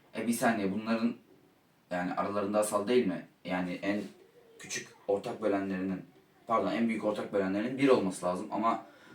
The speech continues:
mantıken bu da beşin katı. E, bu da beşin katıysa en büyük ortak bölenleri beş olacak buradan. Çelişki elde ettik. Biz bunlar aralarında asal demiştik.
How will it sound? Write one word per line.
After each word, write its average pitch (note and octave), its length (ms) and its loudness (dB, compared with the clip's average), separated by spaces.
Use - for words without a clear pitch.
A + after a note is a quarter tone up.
mantıken B2+ 480 0
bu C3+ 80 4
da B2 120 8
beşin A2 240 0
katı. G#2+ 400 -4
E, F#2 100 -8
bu A2+ 80 -6
da C3 140 6
beşin A#2 260 4
katıysa - 540 -2
en A2+ 180 0
büyük A2+ 140 0
ortak A2+ 300 0
bölenleri G2+ 360 0
beş C3 200 4
olacak G2 380 -2
buradan. G#2+ 340 -2
Çelişki A2 400 2
elde G#2+ 220 6
ettik. F#2+ 280 -8
Biz G2+ 160 -8
bunlar G#2+ 200 0
aralarında G2+ 480 0
asal G#2 280 -2
demiştik. - 380 -10